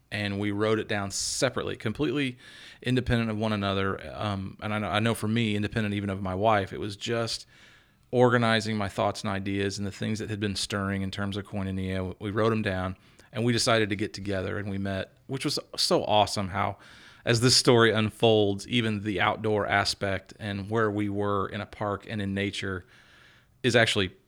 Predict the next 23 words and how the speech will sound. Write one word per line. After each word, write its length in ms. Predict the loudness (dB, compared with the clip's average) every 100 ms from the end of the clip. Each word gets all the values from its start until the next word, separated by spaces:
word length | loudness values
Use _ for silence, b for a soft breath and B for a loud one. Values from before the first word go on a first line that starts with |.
| _ _ -20 -20 _
quite 260 | 4 6 6
critical 540 | 6 8 6 4 4
and 120 | 2
quite 260 | 4 4 6
an 60 |
important 440 | 4 -2 -2 -4 -6
piece 240 | -6 -6
of 40 | -8
the, 200 | -6 -6
of 100 | -6
the 60 |
puzzle. 400 | -4 -2 -2 -2
We're 160 | -2 0
out 160 | 2
at 60 | 2
a, 120 | -2 -6
a 80 | -8
public 320 | -2 -2 -2
park 420 | 0 2 2 0 -8
underneath 380 | -4 -2 -2
this 180 | -2 -4
gazebo, 680 | -4 -4 -2 0 2 2 0
um, 360 | -4 -6 -8